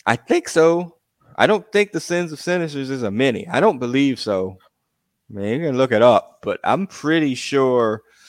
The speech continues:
there's not, like, a Sins of Sinisters one, two, three, and four. I think it's one of those reading order situations where it's Sins of Sinister and then follow the story and Immoral X-Men number one, and then, you know, X-Men Red, Black, Green, or Gold,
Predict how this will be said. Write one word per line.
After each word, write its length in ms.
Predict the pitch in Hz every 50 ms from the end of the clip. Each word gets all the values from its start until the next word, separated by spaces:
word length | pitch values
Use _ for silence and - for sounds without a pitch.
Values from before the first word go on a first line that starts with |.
| - - _ _ _ _ _ _ -
there's 180 | 117 117 113 127
not, 220 | 127 117 113 101
like, 180 | 117 117 104 104
a 80 | 104
Sins 440 | - - - 123 123 120 120 113 107
of 60 | 104
Sinisters 600 | - - 131 120 117 113 107 - - 110 104 98 101
one, 260 | 107 110 110 107 107
two, 220 | - - 110 104
three, 320 | 98 - 110 110 110 101 98
and 140 | 92 92
four. 460 | - - 104 104 95 90 87 87 98 - _ _ _ _ _ _
I 120 | - 107 117
think 280 | - - 135 127 -
it's 160 | 127 117 - 123
one 180 | 117 117 117
of 100 | 117 110
those 260 | 117 113 110 107 98
reading 360 | 98 113 127 127 131 131 127 127
order 320 | 127 131 131 131 135 131
situations 1000 | 127 - 147 139 - 139 127 131 135 143 139 - 151 147 147 143 143 - - _
where 540 | - 107 110 107 107 104 104 104 101 98 95 _ _ _ _ _
it's 160 | - 104 95 -
Sins 340 | - 123 123 123 123 113
of 80 | 113 - - 123 - - _ _ _ _ _ _ -
Sinister 440 | 143 147 156 160 156 - - 170 165
and 100 | 139 123
then 160 | 113 110 98
follow 340 | - - 117 113 113 113 113
the 60 | 110
story 440 | - - - 123 120 117 117 110 104
and 80 | 104 107
Immoral 400 | 104 101 107 113 117 117 110 -
X-Men 480 | 87 113 110 - - 123 120 117 117 113
number 420 | 110 110 110 110 110 107 104 101
one, 340 | 104 120 143 156 165 175 - _ _ - - - - - -
and 200 | 104 104 101 104
then, 440 | 110 107 107 104 104 104 101 98 98
you 100 | 104 104
know, 120 | 101 95
X-Men 640 | - 90 110 107 - - 113 110 107 107 104 101 98 92
Red, 400 | 95 110 110 113 113 113 113 110
Black, 320 | - 117 110 110 110 - -
Green, 320 | - 113 117 117 117 113
or 100 | 107 104
Gold, 460 | 98 117 120 120 131 143 165 190 202